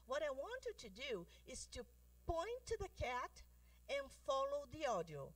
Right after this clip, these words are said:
right? So if the audio says bird, you have to go down. If it says hippo, which is probably what is going to be,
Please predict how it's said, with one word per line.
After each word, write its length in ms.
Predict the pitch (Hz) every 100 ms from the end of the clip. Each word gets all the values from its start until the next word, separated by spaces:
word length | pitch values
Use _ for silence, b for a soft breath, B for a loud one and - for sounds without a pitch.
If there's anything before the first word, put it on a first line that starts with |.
| -
right? 240 | 196 247 -
So 140 | 285 262
if 80 | - - - -
the 120 | 240 247 220
audio 320 | 277 415 254
says 500 | - 247 196 196 - b 196
bird, 540 | 320 381 226 165 208 - -
you 80 | 196
have 180 | 226 233
to 80 | 262
go 180 | 233 262 240
down. 320 | 196 160 165 b -
If 180 | 214 254
it 140 | 262 -
says 420 | 190 220 196 - -
hippo, 400 | 330 - 208 175 175
which 220 | 196 202
is 140 | - -
probably 460 | 190 180 185 180 b -
what 160 | 180 185
is 80 |
going 200 | 190 180 180
to 100 | 180
be, 240 | 349 240